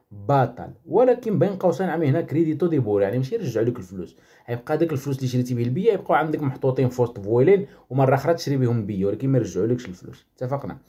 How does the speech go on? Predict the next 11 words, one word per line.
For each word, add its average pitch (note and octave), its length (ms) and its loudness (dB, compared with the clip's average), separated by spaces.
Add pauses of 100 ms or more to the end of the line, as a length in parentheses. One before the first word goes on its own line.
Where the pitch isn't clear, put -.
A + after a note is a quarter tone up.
(260)
حنا B3 220 2
غادي G#3 140 6
نشريو F3+ 260 2
مثلًا E3+ 300 4
غير C#3+ 200 4
هاد C#3+ 140 0
البازيك A2+ 400 0
هادي، A#2+ 220 -2
غير F3 140 -2
باش D3+ 140 -4
نشوفوا، A#2+ 440 -4